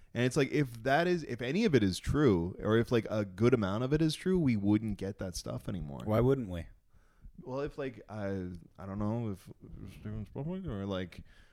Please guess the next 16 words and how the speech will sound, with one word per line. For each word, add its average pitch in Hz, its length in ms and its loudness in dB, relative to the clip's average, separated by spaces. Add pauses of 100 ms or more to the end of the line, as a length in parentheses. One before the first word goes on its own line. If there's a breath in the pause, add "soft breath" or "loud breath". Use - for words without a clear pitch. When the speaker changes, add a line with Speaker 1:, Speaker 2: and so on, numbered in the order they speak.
(440 loud breath)
Speaker 1:
you 113 100 -6
know, 107 200 -12
somebody 139 400 -4
in, 127 340 -4
in, 107 240 -6
like, 95 160 -4 (160)
the 104 80 -10
high 110 220 -4
up 113 260 -4
of 107 160 -8 (140)
Marvel 131 500 -2
or 113 100 -2
Disney 131 540 -2
or, 98 240 0
like, 87 320 -2 (300)
uh, 85 400 -8